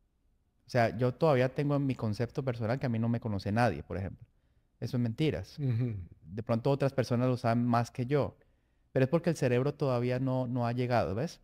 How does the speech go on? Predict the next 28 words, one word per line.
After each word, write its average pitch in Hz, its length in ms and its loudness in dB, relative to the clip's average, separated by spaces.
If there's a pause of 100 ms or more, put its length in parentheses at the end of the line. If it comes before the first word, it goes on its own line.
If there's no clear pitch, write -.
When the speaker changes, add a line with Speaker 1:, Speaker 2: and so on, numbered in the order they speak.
Speaker 2:
Ujú. 113 340 -2 (420)
Speaker 1:
Pero 147 420 4 (140)
lo 147 200 0
que 160 100 0
representa 156 680 0
el 185 100 2
avión 117 520 0 (840)
es 139 220 0
un 165 220 -2
enemigo 147 580 -2
que 143 120 -10
te - 140 -10
está, 135 640 -2
y 131 80 0
eso 127 180 -2
tú 170 120 0
me 170 120 2
lo 123 120 2
dijiste, 101 680 -4
creo. 104 300 -6 (920)
El, 135 340 0
es 151 120 -2
un 180 120 0
enemigo 151 320 2
que 160 100 -2
te 139 80 -10
está 131 200 -4
matando, 147 680 -2